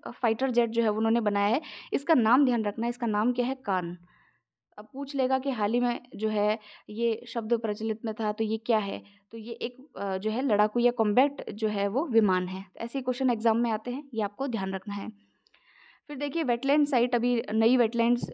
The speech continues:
जो है वो घोषित की गई है, जिनको आर्द्र भूमि आप कहते हैं, जो कि अपने यूनिक इकोसिस्टम के लिए, अ, उसको प्रिजर्व या कंजर्व किया जाता है। तो अभी कर्नाटक और तमिलनाडु के अंदर जो है केंद्र सरकार ने,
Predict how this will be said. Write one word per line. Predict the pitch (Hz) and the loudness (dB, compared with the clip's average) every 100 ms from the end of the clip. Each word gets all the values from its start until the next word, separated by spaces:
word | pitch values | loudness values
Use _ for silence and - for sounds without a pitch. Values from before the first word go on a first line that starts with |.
| - | -2
जो | 220 | -2
है | 220 | 0
वो | 214 | 0
घोषित | 208 202 233 - | 0 -2 -4 -4
की | 226 | 2
गई | 214 | 2
है, | 214 | 4
जिनको | 220 208 208 | 2 0 2
आर्द्र | 202 214 233 | 4 4 2
भूमि | 226 220 | 2 0
आप | 214 214 | -2 -4
कहते | 214 208 214 | -6 -4 -2
हैं, | 226 277 - - - | -4 -6 -14 -20 -8
जो | 247 | -4
कि | 269 | -2
अपने | 269 269 | 0 2
यूनिक | 277 240 285 302 | 2 4 4 2
इकोसिस्टम | 254 254 254 233 240 240 | -2 -4 -4 -4 -2 0
के | 240 | 0
लिए, | 214 233 285 - - | 2 2 0 -6 -6
अ, | 190 190 185 | -2 0 0
उसको | - - | -4 -6
प्रिजर्व | 220 226 214 240 | 0 2 4 4
या | 240 | 4
कंजर्व | 233 226 220 240 | 2 2 2 0
किया | 240 226 | 0 0
जाता | 220 208 208 | 0 0 -2
है। | 254 - - - | -2 -6 -14 -8
तो | |
अभी | 277 302 | -6 -2
कर्नाटक | 277 254 262 262 330 | 0 2 2 0 0
और | 320 | 2
तमिलनाडु | 269 247 240 233 285 | 2 4 4 2 2
के | 285 | 2
अंदर | 220 226 | 2 2
जो | 220 | 0
है | 214 247 | 0 0
केंद्र | 233 220 | 0 0
सरकार | 226 202 202 196 | -2 -2 0 0
ने, | 208 | 0